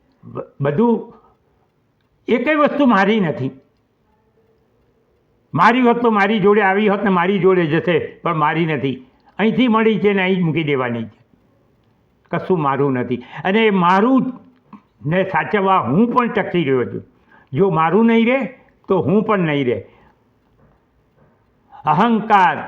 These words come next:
દંભ, ઘમંડ, ક્રોધ, સંગ્રહવૃત્તિ, આ બધાને ત્યાગવાનો પ્રયત્ન કરો.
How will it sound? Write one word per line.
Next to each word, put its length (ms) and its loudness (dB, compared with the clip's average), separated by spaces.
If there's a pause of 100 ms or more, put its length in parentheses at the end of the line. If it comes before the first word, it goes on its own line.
(260)
દંભ, 440 0 (540)
ઘમંડ, 640 -2 (2000)
ક્રોધ, 460 4 (1200)
સંગ્રહવૃત્તિ, 1120 0 (800)
આ 100 2
બધાને 440 0 (400)
ત્યાગવાનો 720 2
પ્રયત્ન 500 -2
કરો. 400 -6